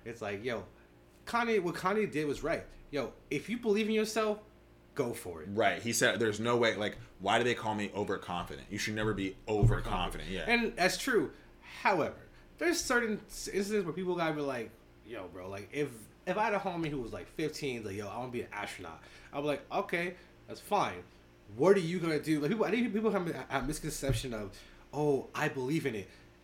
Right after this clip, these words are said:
Speaker 1: It's a difference if you believe in yourself. You have to tell me, "Believe in yourself," but how are you gonna accomplish that goal?
Speaker 2: Right.
Speaker 1: Like, if you're gonna be an astronaut, you gotta tell me, "I'm gonna join the Army, go into the Air Force, and then join the nasa program from that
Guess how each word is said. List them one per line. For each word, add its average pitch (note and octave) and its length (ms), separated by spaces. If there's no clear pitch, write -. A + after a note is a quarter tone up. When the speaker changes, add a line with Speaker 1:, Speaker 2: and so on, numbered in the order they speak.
Speaker 1:
It's D3+ 160
a D3+ 60
difference E3 420
if A2 60
you F#3+ 80
believe C#3 240
in D#3 60
yourself. G#2+ 360
You C#3 100
have - 100
to E3 140
tell E3+ 140
me, B2+ 220
"Believe E3 220
in - 40
yourself," E3+ 300
but C3+ 100
how E3+ 160
are F#3 60
you D#3+ 180
gonna C3 200
accomplish A#2 500
that - 180
goal? A2+ 300
Speaker 2:
Right. G#2 240
Speaker 1:
Like, D3 80
if D3 80
you're F#3+ 100
gonna A3 140
be F#3+ 140
an D3 40
astronaut, D3 540
you D3 80
gotta C#3+ 160
tell C#3+ 180
me, B2+ 160
"I'm B2 140
gonna B2+ 100
join C3 180
the C3+ 120
Army, B2 440
go B2 140
into B2+ 160
the A#2 160
Air B2+ 160
Force, G#2+ 440
and A2 120
then A2+ 100
join A#2+ 220
the A#2 60
nasa A#2 300
program A2+ 300
from G#2 160
that G2+ 180